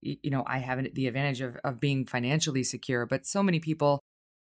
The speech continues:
they don't. They're in the midst of a public school system that they, that the system has to take their kids 'cause they play, they pay taxes and they can't sell their house in this environment and they can't move and they don't, they have jobs and they can't homeschool.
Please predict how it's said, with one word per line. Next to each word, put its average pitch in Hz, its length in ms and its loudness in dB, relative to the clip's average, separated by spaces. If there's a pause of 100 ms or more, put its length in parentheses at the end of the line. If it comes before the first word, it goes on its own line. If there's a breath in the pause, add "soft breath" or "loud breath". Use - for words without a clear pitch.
(140)
they 170 140 4
don't. 190 400 4
They're 151 120 4
in 160 120 6
the 165 60 6
midst 165 260 4
of 165 100 2
a 160 60 0
public 156 280 2
school 151 240 0
system 165 500 0
that 151 120 4
they, 139 300 2
that 143 220 2 (100)
the 139 120 0
system 139 360 0
has 131 180 0
to - 80 -6
take 127 220 -2
their 127 100 0
kids 131 300 -2
'cause 117 160 -4
they 120 100 2
play, 117 340 -2
they 127 140 2
pay 123 160 -2
taxes 165 500 -2
and 156 120 2
they 135 100 0
can't 123 260 -2
sell 120 220 -2
their 120 140 -4
house 147 400 0
in 127 80 -2
this 123 180 0
environment 131 520 0
and 156 100 -2
they 123 60 0
can't 123 260 -4
move 170 180 4
and 160 100 2
they 139 120 0
don't, 135 180 0 (360)
they 160 100 6
have 151 160 4
jobs 165 380 4
and 165 60 0
they 151 60 4
can't 175 400 4 (380)
homeschool. 160 600 6